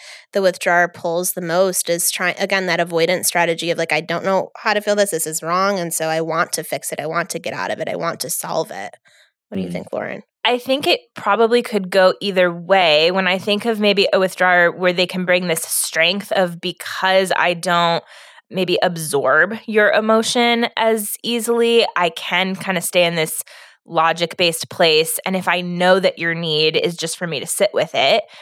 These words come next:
Speaker 3: I can then just, like, sit with it without kind of taking that in and being like, 'Oh, now it feels distressing in my body and I have to respond to it.'"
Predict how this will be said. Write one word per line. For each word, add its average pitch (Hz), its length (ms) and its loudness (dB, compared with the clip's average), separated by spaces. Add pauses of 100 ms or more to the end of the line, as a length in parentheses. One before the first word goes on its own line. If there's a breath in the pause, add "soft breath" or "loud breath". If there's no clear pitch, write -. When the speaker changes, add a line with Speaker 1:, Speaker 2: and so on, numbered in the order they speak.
(180 loud breath)
Speaker 3:
I 175 100 0
can 170 540 -2
then 160 220 0
just, 175 180 -6
like, - 140 -2
sit - 200 -2
with 180 160 -4
it 165 180 4
without 165 360 0
kind 170 200 -2
of 170 140 -2
taking 180 400 -4
that 156 220 0
in 175 200 0
and 170 100 -4
being 165 140 2
like, 156 180 0
'Oh, 196 100 4
now 180 200 2
it - 80 -2
feels 170 200 0
distressing 175 440 -4
in 165 80 -4
my 160 120 0
body 156 300 2
and 135 100 2
I 151 100 2
have 165 280 -4
to 151 400 -4
respond 175 520 -2
to - 120 -4
it.'" 131 340 2